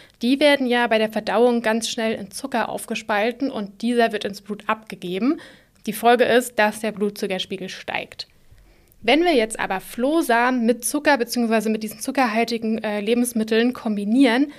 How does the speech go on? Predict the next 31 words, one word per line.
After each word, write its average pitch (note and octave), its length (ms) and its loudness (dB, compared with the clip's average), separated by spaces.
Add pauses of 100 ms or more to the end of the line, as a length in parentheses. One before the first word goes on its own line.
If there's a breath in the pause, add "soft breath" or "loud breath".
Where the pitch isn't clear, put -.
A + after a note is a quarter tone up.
(300 loud breath)
dann D4 180 4
wird E4 140 2
der D4+ 140 0
Zucker B3+ 420 -4
weniger B3+ 480 0
aus G#3 160 -4
dem G3 180 -6
Darm F#3+ 280 -6
aufgenommen A#3+ 800 0
beziehungsweise C4+ 720 0
gelangt A#3+ 520 0
langsamer A3 800 0
aus A3 220 -4
dem G#3+ 180 -4
Darm G3+ 260 -2
ins G3+ 220 -6
Blut. C#4 460 0 (500 soft breath)
Und F#3+ 260 -6
dadurch D4 540 4
kann A3 160 -4
der G#3 80 -2
Blutzuckerspiegel A3 800 -2
gesenkt A3 480 0
werden G#3 400 0 (240)
und C4 320 0
steigt G3+ 440 -2
auch A3 120 -4
nicht G#3 180 -4
so A#3+ 120 -4
stark G#3 340 -8
an. F#3 240 -6